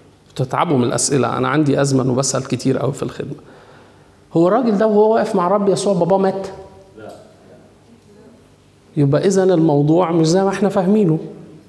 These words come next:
Speaker 1: يبقى الموضوع مش كده. يبقى مش الراجل ده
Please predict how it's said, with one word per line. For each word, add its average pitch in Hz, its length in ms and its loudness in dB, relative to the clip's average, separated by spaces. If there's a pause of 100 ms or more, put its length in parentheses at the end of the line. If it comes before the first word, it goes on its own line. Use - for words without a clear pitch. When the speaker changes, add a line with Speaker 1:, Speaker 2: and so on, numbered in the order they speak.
(320)
Speaker 1:
يبقى 156 160 2
الموضوع 147 720 2
مش - 380 0
كده. 143 220 0 (840)
يبقى 190 300 4
مش 202 220 2
الراجل 247 520 2
ده 262 180 4